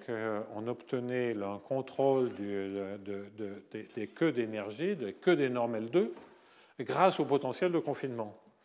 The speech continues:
Est-ce que je peux toujours le faire ? Eh bien, la réponse est assez simple, parce que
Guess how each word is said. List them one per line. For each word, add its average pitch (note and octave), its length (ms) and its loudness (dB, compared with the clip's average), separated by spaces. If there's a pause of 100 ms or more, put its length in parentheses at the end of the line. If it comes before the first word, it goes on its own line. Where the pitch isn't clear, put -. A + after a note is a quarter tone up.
(280)
Est-ce D3 160 0
que D#3 140 4
je C3+ 100 4
peux E3+ 160 6
toujours F3+ 320 6
le E3+ 80 10
faire ? C3 420 4 (600)
Eh C#3+ 60 -6
bien, D3 200 2
la C3 120 6
réponse C#3 440 4
est B2 100 -4
assez A2+ 220 -2
simple, E3 480 2
parce C3 220 -2
que C3+ 400 4